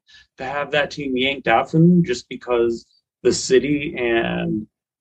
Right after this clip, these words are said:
the N H L club can't reach an agreement is, is sad. Um, I will say they're more than welcome to come over and be soccer fans.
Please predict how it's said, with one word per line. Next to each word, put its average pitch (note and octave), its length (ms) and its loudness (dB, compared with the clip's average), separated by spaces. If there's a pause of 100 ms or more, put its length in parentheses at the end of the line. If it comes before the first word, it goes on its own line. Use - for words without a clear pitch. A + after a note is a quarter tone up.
(200)
the C3 140 2
N C3 140 -2
H C3+ 220 -2
L B2+ 180 4
club D#3 400 2
can't C3 240 -2
reach B2+ 280 -6
an B2+ 60 -2
agreement C#3+ 640 2
is, B2+ 360 -2
is - 240 -6
sad. F3+ 380 0 (580)
Um, B2 220 0
I B2+ 100 0
will C3+ 180 -2
say C#3+ 220 -2
they're C3 160 -6
more B2+ 200 -2
than D3 160 -6
welcome F3 280 6
to F3 60 6
come G3 180 6
over A3+ 160 6
and A#3 80 6
be A3 80 6
soccer A#3+ 340 4
fans. F#3+ 520 4